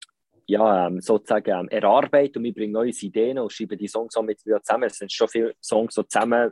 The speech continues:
im Trio selber gerade. Und das ist sicher ein Projekt, ähm,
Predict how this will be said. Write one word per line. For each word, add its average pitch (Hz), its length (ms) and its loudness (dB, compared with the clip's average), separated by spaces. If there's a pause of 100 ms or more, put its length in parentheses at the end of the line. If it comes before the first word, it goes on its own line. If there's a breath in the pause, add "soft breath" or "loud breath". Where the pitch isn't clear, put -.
im 104 260 -4
Trio 120 300 6
selber 120 360 2
gerade. 139 180 2 (1000 soft breath)
Und 117 140 0
das 156 120 4
ist 147 120 0
sicher 151 240 4
ein - 140 0
Projekt, 135 480 4
ähm, 120 460 -4